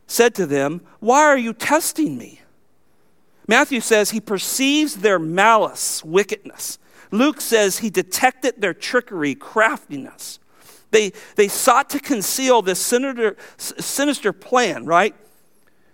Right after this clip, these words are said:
They're dishonest men and consciously liars. And they, they say to Jesus that you speak the truth,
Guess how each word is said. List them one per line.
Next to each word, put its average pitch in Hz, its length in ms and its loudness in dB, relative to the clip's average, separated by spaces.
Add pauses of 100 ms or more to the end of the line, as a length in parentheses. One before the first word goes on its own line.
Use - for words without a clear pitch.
(220)
They're 208 140 4
dishonest 220 880 0 (160)
men 208 540 2 (480)
and 214 180 0
consciously 202 800 0
liars. 262 600 0 (880)
And 240 120 2
they, 240 220 2 (200)
they 226 120 2
say 302 280 2
to 294 100 0
Jesus 214 680 -2 (880)
that 220 180 2
you 220 80 -4
speak 311 400 -2
the 214 100 -4
truth, 262 600 -2